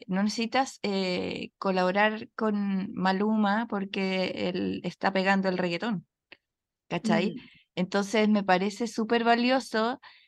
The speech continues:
Speaker 1: eh, tomar esas decisiones que, claro, quizá Madonna en un momento dijo, "¿Y si hago el, una, un disco de poemas?".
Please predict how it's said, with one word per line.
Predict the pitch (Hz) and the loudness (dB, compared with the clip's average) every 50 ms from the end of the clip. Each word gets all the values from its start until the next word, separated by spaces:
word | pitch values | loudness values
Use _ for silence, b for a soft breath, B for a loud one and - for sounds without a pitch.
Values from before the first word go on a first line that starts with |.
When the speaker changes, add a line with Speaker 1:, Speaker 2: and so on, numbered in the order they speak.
| B _ _ | B _ _
Speaker 1:
eh, | - 180 180 - - - - - - - _ _ _ _ _ _ | 2 2 4 4 2 0 -2 -4 -8 -10 _ _ _ _ _ _
tomar | - 202 202 202 208 220 | -2 0 4 4 6 4
esas | 247 240 254 254 247 | 4 2 2 0 2
decisiones | 247 240 233 233 - 214 196 - - - 226 226 226 226 233 240 240 240 240 240 240 240 240 240 - - - _ _ _ _ | 2 0 0 0 -2 -6 -6 -6 -2 0 2 4 4 4 4 2 2 2 2 2 2 0 -2 -4 -10 -18 -20 _ _ _ _
que, | - 220 208 202 196 196 190 185 185 202 208 - _ _ _ _ _ _ _ _ _ _ _ _ | 0 2 2 4 4 2 2 0 -2 -4 -6 -8 _ _ _ _ _ _ _ _ _ _ _ _
claro, | - 214 220 233 269 294 262 214 190 | 0 4 6 6 8 6 6 2 2
quizá | - 190 185 - - 220 226 233 240 | 0 -6 -6 -2 0 2 2 2 2
Madonna | 240 233 220 214 214 220 226 240 | 2 2 2 2 0 -2 -2 -4
en | 240 233 | -4 -4
un | 233 233 | -6 -4
momento | 226 233 233 233 233 240 | -4 -4 -4 -4 -4 -4
dijo, | 233 240 226 - 240 | -4 -6 -4 -4 -4
"¿Y | 220 | -6
si | - - 220 | -2 -2 0
hago | 226 233 254 | 0 0 0
el, | 254 247 247 233 - - - 117 - - | 0 0 -2 -2 -2 -4 -6 -6 -6 -6
una, | - 208 214 220 220 214 - - | -6 -2 0 0 0 0 -2 -2
un | 208 214 214 214 208 208 208 196 | -2 0 0 0 0 -2 -2 -2
disco | 196 220 240 233 - - 233 233 | -2 -2 -2 -4 -4 -4 -2 0
de | 226 220 208 202 | 2 2 0 0
poemas?". | 202 - 190 185 190 202 214 220 220 220 226 247 277 - - - | -2 -2 0 0 2 2 2 2 2 2 2 0 0 -4 -8 -16